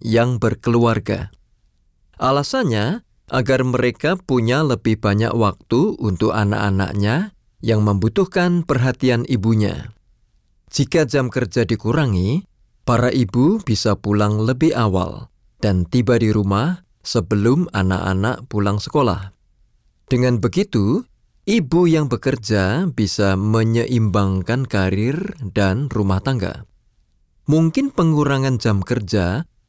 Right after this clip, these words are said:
hanya akan berlaku untuk pegawai negeri.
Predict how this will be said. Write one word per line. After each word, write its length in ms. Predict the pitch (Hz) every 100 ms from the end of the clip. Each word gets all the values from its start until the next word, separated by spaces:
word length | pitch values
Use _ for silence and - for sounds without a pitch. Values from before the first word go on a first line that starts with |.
| _ 127
hanya 320 | 170 208 156
akan 240 | 143 151
berlaku 800 | 139 127 127 117 110 107 107 107 -
untuk 320 | 101 90 92
pegawai 560 | - - 107 117 131 131 120
negeri. 480 | 87 107 92 -